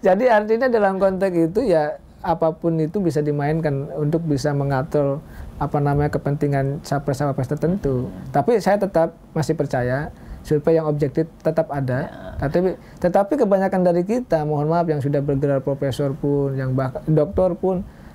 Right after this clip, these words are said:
Speaker 1: yang punya lembaga survei itu kadang-kadang ya saya lihat ya, dari konsistensi surveinya itu banyak juga yang memanipulasi itu. Ini
Speaker 2: Hmm.
Speaker 1: sangat sayang bagi saya begitu.
Speaker 2: Ya, survei sebagai metode akademik,
Speaker 1: Iya.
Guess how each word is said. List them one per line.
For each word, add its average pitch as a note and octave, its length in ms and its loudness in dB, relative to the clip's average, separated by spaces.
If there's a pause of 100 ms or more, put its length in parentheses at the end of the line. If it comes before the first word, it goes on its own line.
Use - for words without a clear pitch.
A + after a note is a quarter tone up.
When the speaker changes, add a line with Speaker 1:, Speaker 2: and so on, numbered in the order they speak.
(140)
Speaker 1:
yang E3 260 2
punya D#3+ 180 4
lembaga D3+ 680 2
survei D3+ 320 0
itu G#3 160 0
kadang-kadang E3 640 0 (200)
ya D3+ 220 4
saya D#3 220 2
lihat E3+ 280 4
ya, D3 140 2 (140)
dari D3+ 480 2 (240)
konsistensi D3+ 720 0
surveinya D3+ 460 2
itu F3+ 100 -2
banyak C#3+ 300 0
juga E3 180 -2
yang C#3+ 140 0
memanipulasi C3+ 840 -2
itu. D#3 160 -2
Ini F3 160 2
Speaker 2:
Hmm. - 280 -8
Speaker 1:
sangat E3 280 0
sayang E3 360 2
bagi C3+ 200 0
saya C3+ 280 0
begitu. B2+ 360 -4 (260)
Speaker 2:
Ya, G2+ 160 -4 (200)
survei C3 600 -4
sebagai G#2+ 380 -2
metode G2 800 -4 (100)
akademik, E2 680 -6
Speaker 1:
Iya. C#3+ 240 2